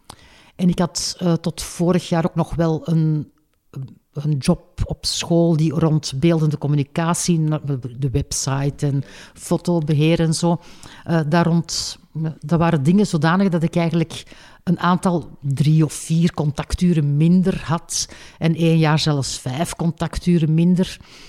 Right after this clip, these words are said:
En dat maakt het wel rustiger. Want ik vind, eh,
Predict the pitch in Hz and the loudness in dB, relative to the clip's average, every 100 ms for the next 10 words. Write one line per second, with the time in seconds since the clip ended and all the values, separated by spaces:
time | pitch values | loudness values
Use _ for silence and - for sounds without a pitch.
0 | - - - - _ _ - 185 180 180 | -20 -20 -20 -20 _ _ 0 4 6 6
1 | 180 - _ 147 147 139 151 220 - 190 | 4 0 _ 0 2 4 2 0 -4 -8
2 | - 165 160 156 - _ _ _ _ _ | -2 0 0 -2 -4 _ _ _ _ _
3 | _ 160 156 214 - 214 - 101 - - | _ 2 4 2 0 -4 -4 -6 -10 -16
4 | - _ _ - 160 165 160 - 226 240 | -20 _ _ -6 -2 -2 -4 0 0 0
5 | - - - - - - 156 156 | -4 -8 -12 -20 -14 -4 0 0